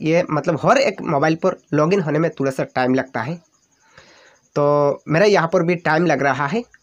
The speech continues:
जो भी चैनल पर आप वीडियो अपलोड करना चाहते हो, ये चैनल सबसे पहले आपको चूज़ करना है। जैसे कि मेरे पास चार चैनल है और चार चैनल में से दो चैनल से मेरा अर्निंग हो रहा है और दो चैनल already मतलब मैं वीडियो अपलोड करते जा रहा हूँ। तो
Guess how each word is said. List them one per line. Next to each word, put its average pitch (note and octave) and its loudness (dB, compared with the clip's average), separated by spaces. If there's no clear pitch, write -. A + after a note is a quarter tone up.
जो G#3 -2
भी B3 4
चैनल G3+ 2
पर G3 2
आप D3+ 4
वीडियो D3 0
अपलोड C3+ 0
करना E3+ 2
चाहते C#3+ -2
हो, G3 0
ये E3 2
चैनल G3 2
सबसे F#3 0
पहले E3 0
आपको C#3+ -4
चूज़ D3+ -2
करना C#3+ 0
है। E3+ -4
जैसे D#3 -2
कि G3+ 2
मेरे F#3 2
पास G3 -2
चार F3 2
चैनल D#3 0
है G3+ -4
और C#3 0
चार F3+ 2
चैनल F#3 2
में F3 2
से F3 0
दो D3 0
चैनल D3+ -2
से D3 -2
मेरा C#3+ 0
अर्निंग E3+ 2
हो D#3+ -2
रहा D#3 0
है G3+ -4
और E3+ 0
दो D#3 2
चैनल F#3+ 0
already E3 2
मतलब C#3+ -2
मैं C#3 0
वीडियो C3+ 0
अपलोड C3+ -2
करते C3+ -2
जा B2 0
रहा A#2+ -4
हूँ। F#3+ -6
तो C#3 2